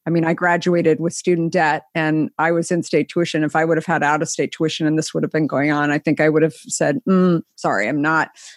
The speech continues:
I'm not in." So I think it'll be very, very interesting time for sure. Another thing, as you're talking about this, it just made me think, I had worked for the Obama administration on trying to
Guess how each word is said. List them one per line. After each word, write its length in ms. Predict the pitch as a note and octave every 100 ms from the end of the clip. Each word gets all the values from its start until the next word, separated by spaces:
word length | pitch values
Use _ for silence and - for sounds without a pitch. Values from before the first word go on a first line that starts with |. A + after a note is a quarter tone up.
| -
I'm 120 | F3
not 180 | E3 C#3+
in." 260 | E3 D3+ C3+
So 340 | - F3+ E3
I 100 | C#3
think 140 | F#3 A#3
it'll 120 | G#3+
be 160 | F#3+ F3+
very, 540 | D#3+ F#3 F3+ F3+ E3+
very 340 | E3 D#3+ D#3+
interesting 680 | D3+ D3+ E3+ - F3 D3+ D3 - - _ _ _ -
time 220 | E3 D3+
for 160 | D#3 F3
sure. 400 | - E3+ D#3+ D#3 - - -
Another 380 | A3+ A3+ C4+ C#4
thing, 360 | A3+ G#3+ G3 E3+ -
as 220 | F#3+ F3+
you're 80 | F3+
talking 400 | F#3+ F3 F#3+ F3+
about 240 | D#3 D3+
this, 200 | E3+ D#3
it 40 | C#3+
just 200 | D#3+ -
made 120 | E3
me 120 | D#3+
think, 360 | D#3 - E3+ D#3+
I 100 | D#3+ F3
had 120 | E3+
worked 400 | D#3+ D#3 C#3+ -
for 600 | - E3+ D3+ D3+ D3+ - -
the 80 | E3
Obama 380 | D#3 D#3 E3 D#3+
administration 1000 | D3+ D3 D3+ - D#3 D3 - D3 D#3 D3
on 220 | - D3+
trying 360 | D3+ D3+ D3 D3
to 280 | - D3